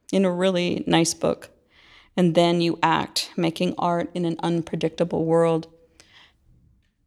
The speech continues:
She talks about a lot of interesting things, but two of them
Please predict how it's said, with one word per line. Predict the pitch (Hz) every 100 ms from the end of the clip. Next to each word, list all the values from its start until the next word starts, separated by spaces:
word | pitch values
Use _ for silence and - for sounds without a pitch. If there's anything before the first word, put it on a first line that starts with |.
| -
She | -
talks | 190 196 -
about | 175 170
a |
lot | 160 165 165
of | 165
interesting | 180 170 - 175
things, | 165 165 165
but | - -
two | - 302
of | 269
them | 190 160 165